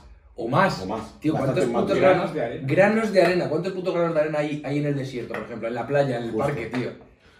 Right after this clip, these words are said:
Speaker 1: Tío, cada
Speaker 2: O sea, jo-, solo
Speaker 1: cada
Speaker 2: porque te
Speaker 1: estrella
Speaker 2: digo
Speaker 1: con su
Speaker 2: matemática,
Speaker 1: sistema
Speaker 2: tío.
Speaker 1: planetario, tío, a mí matemáticamente, estadísticamente,
Speaker 2: Claro.
Speaker 1: creo que sí, cien por cien tiene que haber.
Speaker 2: Cien por cien. Otra cosa ya que sea inteligente, como no lo imaginemos, a lo mejor
Speaker 3: O sea,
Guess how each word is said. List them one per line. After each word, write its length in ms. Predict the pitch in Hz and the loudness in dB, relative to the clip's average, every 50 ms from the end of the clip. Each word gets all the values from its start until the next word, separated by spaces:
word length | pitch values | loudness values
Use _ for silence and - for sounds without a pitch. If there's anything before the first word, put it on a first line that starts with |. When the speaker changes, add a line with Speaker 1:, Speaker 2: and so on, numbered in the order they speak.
| _ _ - | _ _ -8
Speaker 1:
Tío, 180 | - 117 113 | -4 -4 -4
cada 120 | 117 - - | -4 -4 -4
Speaker 2:
O 40 | |
sea, 100 | - 131 | 0 0
jo-, 360 | - - - - - - - - - - | 0 0 -2 -4 -6 -6 -14 -16 -18 -16
solo 280 | - - 151 147 156 | -4 4 6 6 8
Speaker 1:
cada 100 | 151 156 | 8 8
Speaker 2:
porque 140 | 151 143 151 | 6 8 8
te 60 | 151 | 8
Speaker 1:
estrella 200 | 165 165 175 180 | 10 10 10 10
Speaker 2:
digo 120 | 151 143 135 | 8 8 6
Speaker 1:
con 80 | - 131 | 4 2
su 100 | 127 - | 2 2
Speaker 2:
matemática, 100 | - 151 165 160 | 2 2 4 4
Speaker 1:
sistema 60 | 165 156 | 4 2
Speaker 2:
tío. 100 | 156 147 | 2 4
Speaker 1:
planetario, 440 | 143 135 135 147 156 170 175 165 135 | 4 4 4 4 4 4 4 2 0
tío, 120 | 113 110 110 | -2 -6 -8
a 20 | |
mí 180 | 113 117 120 120 | -8 -8 -8 -8
matemáticamente, 640 | 123 120 117 120 120 131 147 151 151 151 165 160 165 | -6 -6 -4 -2 -2 -2 -2 -2 -2 -2 -2 -2 -4
estadísticamente, 560 | 139 127 123 139 143 156 147 143 143 - - - - - | -4 -4 -4 -4 -2 2 2 2 2 0 -4 -8 -8 -8
Speaker 2:
Claro. 220 | - 131 123 120 120 | -4 -2 -2 -2 -2
Speaker 1:
creo 40 | |
que 80 | - 113 | -6 -8
sí, 160 | - - 131 123 | -8 -8 -8 -8
cien 140 | 120 113 | -8 -8
por 80 | 110 113 | -8 -10
cien 80 | 110 107 | -10 -10
tiene 80 | 107 104 | -10 -10
que 60 | 101 | -10
haber. 100 | 95 - | -8 -4
Speaker 2:
Cien 140 | - 113 98 | -2 -2 -2
por 100 | - 92 | -2 -6
cien. 140 | - 92 87 - - - | -8 -10 -12 -14 -14 -8
Otra 240 | - 123 123 135 - | -6 -4 -2 -2 -2
cosa 240 | 131 131 127 147 127 | -4 -4 -4 -2 -2
ya 100 | 131 127 | -2 -4
que 80 | - 131 | -4 -4
sea 140 | - 113 | -6 -6
inteligente, 640 | 104 101 110 127 135 - - 104 101 107 107 113 107 | -6 -4 -4 -4 -4 -4 -6 -8 -8 -8 -4 -6 -4
como 140 | 104 107 107 | -4 -4 -6
no 80 | 110 107 | -6 -6
lo 60 | 110 | -6
imaginemos, 760 | 110 110 110 - 123 117 110 107 107 110 110 110 107 - - - - - - | -6 -6 -8 -6 -4 -2 -2 -2 0 0 0 -2 -2 -4 -8 -16 -20 -14 -10
a 40 | |
lo 60 | 107 110 | -8 -6
mejor 120 | 107 107 | -4 -2
Speaker 3:
O 20 | |
sea, 120 | 107 - | 2 2